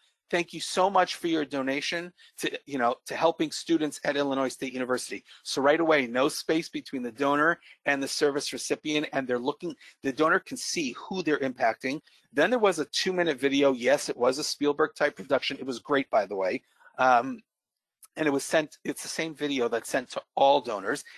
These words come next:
And then at the end is another student saying thank you with balloons and the Illinois State University, uh, logo behind them. So it's a great way to say thank you via video. It's personalized to Rob.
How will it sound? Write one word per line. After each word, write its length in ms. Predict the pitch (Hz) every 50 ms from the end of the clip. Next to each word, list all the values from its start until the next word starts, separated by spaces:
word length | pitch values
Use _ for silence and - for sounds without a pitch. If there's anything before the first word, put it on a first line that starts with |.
| - _ -
And 120 | 147 147
then 100 | 143 143
at 100 | 139 -
the 100 | 143 135 -
end 240 | 143 143 160 185 190
is 160 | - - -
another 520 | 156 143 139 143 143 147 156 165 170 175 156
student 420 | - - - 131 113 107 113 -
saying 320 | - - 135 123 117 117 -
thank 300 | - 143 131 131 - -
you 160 | 139 139 135 - - - -
with 240 | - 139 - - -
balloons 540 | - 131 127 139 151 165 175 180 175 165 -
and 180 | 143 143 131
the 140 | 123 127 120
Illinois 300 | 139 147 151 151 143 139
State 280 | 131 - - - 131 127
University, 760 | 135 127 120 113 135 131 - - - 123 127 123 123 120 - - - - - -
uh, 120 | 127 123
logo 380 | 120 117 127 131 139 131 135 127
behind 400 | 113 120 - - 135 127 120 107
them. 140 | 95 87 - _ _ _ - _ _
So 320 | - - - 160 143 143 - -
it's 180 | - 151 - -
a 80 | 156
great 360 | 131 120 123 127 147 156 170 180
way 120 | 190 185
to 80 | 180 185
say 220 | - - 170 156
thank 260 | - - 156 147 -
you 80 | 156 143
via 240 | 127 147 139 139 131
video. 360 | 120 135 127 127 131 131 131 -
It's 200 | - 117 - -
personalized 920 | - _ - - 170 185 - - 220 202 180 170 156 147 151 143 - - -
to 80 | 147
Rob. 360 | 131 123 123 123 120 120 117